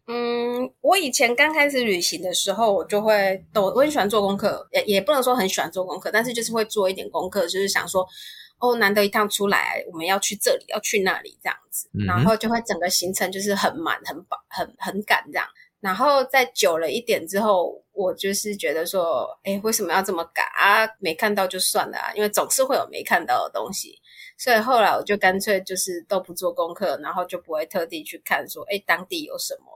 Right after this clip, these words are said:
Speaker 1: 或什么一定要看。我就是可能走到哪就看到哪这样子。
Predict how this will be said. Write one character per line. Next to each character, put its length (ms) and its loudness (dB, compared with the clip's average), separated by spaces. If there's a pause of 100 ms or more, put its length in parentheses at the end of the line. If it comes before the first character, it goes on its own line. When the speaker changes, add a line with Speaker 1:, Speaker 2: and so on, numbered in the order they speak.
(180)
Speaker 1:
或 140 -2
什 180 0
么 200 -12
一 80 -20
定 200 -10
要 240 -8
看。 260 -2
我 80 -8
就 140 0
是 160 0
可 120 -4
能 200 -6
走 180 2
到 180 2
哪 200 -2
就 100 -2
看 220 0
到 200 -2
哪 100 -10 (200)
这 120 0
样 180 -4
子。 180 -8